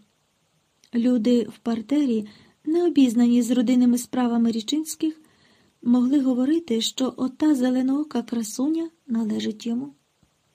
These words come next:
Та хоч Безбородькові і подобався стиль такого прилюдного показу, однак він швидко зорієнтувався, що це і йому коштуватиме чимало.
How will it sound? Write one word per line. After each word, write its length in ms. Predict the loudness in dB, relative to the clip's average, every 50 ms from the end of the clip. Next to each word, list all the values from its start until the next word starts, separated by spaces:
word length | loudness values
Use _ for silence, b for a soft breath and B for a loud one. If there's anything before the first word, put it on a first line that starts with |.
| _ _ _ _ _ _
Та 100 | -4 0
хоч 220 | 2 4 4 4
Безбородькові 840 | 4 2 2 2 4 2 4 4 2 0 -2 0 0 2 4 4 4
і 140 | 4 2
подобався 600 | 0 2 2 4 4 4 4 2 0 0 -2 -4
стиль 280 | -4 0 0 2 2 2
такого 400 | 2 0 -2 0 2 2 2 2
прилюдного 580 | 0 0 0 0 0 0 0 0 0 0 0 -2
показу, 580 | -4 -8 -6 -4 -4 -4 -2 -4 -6 -8 -8 -10 -14 b b b b b b b _ _
однак 460 | 0 0 2 4 2 2 2 4 4
він 240 | 4 4 4 2 2
швидко 460 | 0 0 2 2 2 0 0 -2 -2
зорієнтувався, 880 | 0 2 2 2 2 2 2 2 0 0 0 0 -2 -2 -4 -4 -6 -6 -6 b b b b b b b
що 320 | -10 -8 -4 0 2 2
це 300 | 2 2 0 0 0 0 0
і 140 | 2 4 6
йому 320 | 6 6 6 2 0 -2
коштуватиме 880 | -4 -6 -4 -4 -2 -2 -4 -4 -4 -4 -4 -2 -2 -2 -2 -2 -2 -4
чимало. 500 | -6 -4 -4 -4 -4 -4 -6 -6 -8